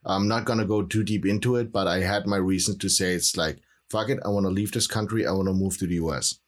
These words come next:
Big part of it being, uh, just being there before, like, when I was fourteen. Well, since I was young, I spent some vacations there.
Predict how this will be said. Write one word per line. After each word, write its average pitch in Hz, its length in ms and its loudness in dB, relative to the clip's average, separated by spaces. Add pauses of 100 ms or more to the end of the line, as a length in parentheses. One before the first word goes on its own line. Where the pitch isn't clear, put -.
(1200)
Big 143 220 0
part 123 180 2
of 117 100 0
it 107 160 0
being, 104 420 2
uh, 95 260 0
just 95 260 0
being 101 220 2
there 92 260 0 (300)
before, 101 580 0
like, 87 340 -2
when 90 200 0
I 87 60 0
was 85 440 -2 (560)
fourteen. 101 760 -2
Well, 104 500 -2 (100)
since 135 300 2
I 113 40 2
was 95 240 2
young, 92 280 2
I 87 80 -2
spent 95 360 0
some 92 180 0
vacations 85 520 -2
there. 73 280 -6